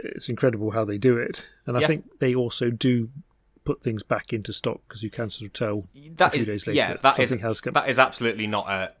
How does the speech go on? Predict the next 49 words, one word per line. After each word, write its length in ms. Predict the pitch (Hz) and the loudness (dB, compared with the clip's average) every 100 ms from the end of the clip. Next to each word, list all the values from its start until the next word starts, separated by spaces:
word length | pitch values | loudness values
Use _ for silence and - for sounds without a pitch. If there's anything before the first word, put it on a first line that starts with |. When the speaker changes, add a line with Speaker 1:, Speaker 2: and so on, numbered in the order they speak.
| _ - | _ -10
Speaker 2:
a 100 | 98 | -10
given 400 | - 110 90 87 | -6 -6 -6 -10
that 140 | 85 | -6
that 180 | - 85 | -6 -6
is 100 | 90 | -8
how 160 | 90 87 | -8 -10
it 60 | |
all 180 | - 85 | -10 -8
works, 360 | 95 101 - - | -2 -2 -4 -10
but 180 | 90 | -6
that 200 | - 98 | -4 -4
is 100 | 98 | -6
how 200 | - 95 | -6 -4
a 40 | 90 | -4
lot 320 | 90 95 92 | -6 -4 -4
of 120 | 85 | -6
it 120 | 90 | -12
works. 600 | 92 92 82 - - - - | -6 -4 -4 -8 -12 -12 -12
Um, 420 | 82 85 87 87 - | -8 -6 -6 -10 -14
and 120 | 92 90 | -12 -12
it 80 | |
is 160 | 92 87 | -12 -12
a, 100 | 85 _ _ _ _ | -14 _ _ _ _
a 100 | 113 | -12
big 280 | 95 101 - | -8 -10 -6
part 240 | - 98 | -4 -4
of 80 | 87 | -6
it 100 | 92 | -8
that 100 | 85 | -8
I 80 | 92 | -8
don't 260 | 92 92 90 | -8 -8 -10
think 200 | 87 - | -16 -12
people 280 | 90 - | -14 -14
pick 240 | 80 90 - | -14 -12 -10
up 180 | 95 - | -10 -10
on. 120 | - _ _ _ _ _ - | -16 _ _ _ _ _ -8
Um, 540 | 87 87 87 87 85 _ _ _ _ _ _ _ | -6 -4 -6 -8 -12 _ _ _ _ _ _ _
but 320 | - 101 - 135 | -2 0 0 -2
that, 300 | 127 - _ - | -2 -2 _ 0
like, 260 | 143 123 - | 2 2 2
I'd 200 | 135 120 | 2 4
love 180 | 131 - | 2 2
to 80 | 110 | 0
see 500 | 113 104 98 95 _ _ | 2 2 0 -6 _ _
it, 200 | 98 - _ 120 | -16 -16 _ -12
it 200 | 104 - | -12 -4
more 240 | 117 95 | -2 -2
clear 400 | - 123 123 113 | -4 2 4 4
where 500 | 98 104 101 98 95 | 2 0 0 0 -4